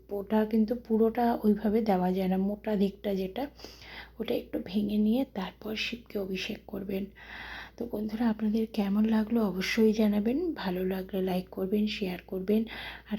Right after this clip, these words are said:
কমেন্ট করবেন। ভোলানাথের কৃপায় সবাই ভালো থাকুন, সুস্থ থাকুন আর ভোলানাথকে পুজো দেবেন। ভোলানাথ কিন্তু খুব অল্পে তুষ্ট হয়ে যান তিনি।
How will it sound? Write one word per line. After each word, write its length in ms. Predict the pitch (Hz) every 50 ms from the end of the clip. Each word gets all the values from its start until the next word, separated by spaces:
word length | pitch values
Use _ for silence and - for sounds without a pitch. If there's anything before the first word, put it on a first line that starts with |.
| -
কমেন্ট 340 | - 190 180 185 208 202 -
করবেন। 440 | - - 196 196 202 202 202 196 196
ভোলানাথের 600 | - - 202 196 202 202 202 202 202 - 202 196
কৃপায় 460 | 196 - 202 196 - - 208 214 220 220
সবাই 360 | 214 - - 196 185 185 190
ভালো 320 | 190 - 208 196 190 190
থাকুন, 460 | 190 202 196 190 - 208 208 214 220
সুস্থ 460 | 220 - - - 233 220 - - - 233
থাকুন 420 | 233 - 208 - - 208 196 196 - - - - - - - - - -
আর 60 | 208 202 -
ভোলানাথকে 640 | - - 196 196 185 190 196 196 190 - - - 233
পুজো 340 | 226 - - 226 214 - 214
দেবেন। 300 | 208 202 196 196 196 196
ভোলানাথ 460 | 196 - 214 202 196 196 196 202 208 208 -
কিন্তু 320 | - 240 226 220 214 - 240 240 -
খুব 520 | - - - 254 247 262 277 294 285 - 233
অল্পে 680 | 202 190 196 196 196 - 233 240 247 254 277 302 311 311 - - - - -
তুষ্ট 300 | - 208 - - - 202
হয়ে 260 | 180 180 185 190 185
যান 260 | 175 185 185 185 190
তিনি। 340 | 185 - 185 185 190 196 190